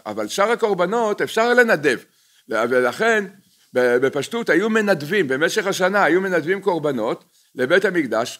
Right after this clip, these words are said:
בפסח היו מ-, עוש-, מ-, משלימים את כל החובות שלהם. אם היו שתים עשרה מיליון איש, ושתי קורבנות כל אחד חייב להביא ממילא, ועוד כל אחד מביא את החיובים שלו, נניח, הכי פחות,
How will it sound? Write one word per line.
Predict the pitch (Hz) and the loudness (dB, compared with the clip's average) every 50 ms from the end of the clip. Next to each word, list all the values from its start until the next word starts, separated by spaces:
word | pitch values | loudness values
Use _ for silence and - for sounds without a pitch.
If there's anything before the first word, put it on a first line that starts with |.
| _ - | _ -8
בפסח | 110 127 127 - 226 247 247 - 240 220 170 | -6 -6 -2 0 0 0 2 2 2 0 2
היו | 180 165 196 208 | 2 2 4 4
מ-, | 226 | 4
עוש-, | 220 202 - 185 180 185 - - _ _ _ _ _ _ _ - | 4 4 4 2 0 -2 -6 -16 _ _ _ _ _ _ _ -2
מ-, | 151 165 170 170 170 | 2 4 4 4 4
משלימים | 175 180 170 - 185 190 202 240 262 226 | 4 2 0 0 0 0 0 2 4 4
את | 190 - | 2 4
כל | - 208 220 | 4 2 4
החובות | 233 - 196 220 208 247 240 240 | 4 4 4 4 6 4 4 4
שלהם. | - 196 147 117 101 90 78 _ _ _ _ _ _ _ _ _ _ _ _ _ _ _ _ _ _ _ _ _ _ _ _ _ _ _ _ _ - | 2 0 0 0 -2 -4 -8 _ _ _ _ _ _ _ _ _ _ _ _ _ _ _ _ _ _ _ _ _ _ _ _ _ _ _ _ _ -6
אם | 180 226 220 | -2 0 2
היו | 220 214 214 | 4 4 2
שתים | 202 208 - 208 208 | 2 2 0 0 0
עשרה | 220 - - 196 196 | 0 -2 -2 -2 -2
מיליון | 190 185 175 175 170 170 151 | -2 0 0 0 0 0 -2
איש, | 113 95 90 - - _ _ _ | -4 -8 -8 -12 -16 _ _ _
ושתי | 127 147 151 - - 214 226 | -8 -6 -4 -2 0 0 2
קורבנות | 220 240 202 196 185 185 185 185 185 190 202 196 - - - _ _ _ _ _ | 2 2 2 2 2 0 0 2 2 2 2 0 -2 -8 -20 _ _ _ _ _
כל | - 202 202 202 | 2 4 4 4
אחד | 196 - 196 196 196 | 4 2 2 0 0
חייב | - - 185 185 185 196 196 | 2 2 4 6 6 6 4
להביא | 190 190 180 170 180 185 | 4 2 2 4 4 4
ממילא, | 185 185 185 196 190 180 143 101 82 - - _ _ _ _ _ _ _ _ _ _ _ _ _ - 120 | 4 4 2 2 2 2 0 0 -4 -10 -14 _ _ _ _ _ _ _ _ _ _ _ _ _ -6 0
ועוד | 135 165 196 190 | 4 4 4 4
כל | - 208 196 | 2 0 0
אחד | 190 160 190 | 0 2 2
מביא | 196 196 185 165 202 202 | 2 2 0 -2 -2 -2
את | 214 | -2
החיובים | 202 - 196 185 175 160 151 214 240 240 | -2 -2 0 2 2 2 2 0 -2 -2
שלו, | - - 226 196 151 104 - - _ _ _ _ _ _ _ | -2 0 2 2 2 0 -2 -6 _ _ _ _ _ _ _
נניח, | - 117 135 170 196 220 202 190 185 165 - - - - - _ _ _ | -4 -4 -2 0 2 4 4 4 4 2 -2 -8 -20 -20 -20 _ _ _
הכי | - 220 - 220 240 233 | -12 -6 -2 0 0 0
פחות, | - 208 - - - 214 220 196 175 190 185 | 2 0 -2 0 0 0 2 2 2 0 -2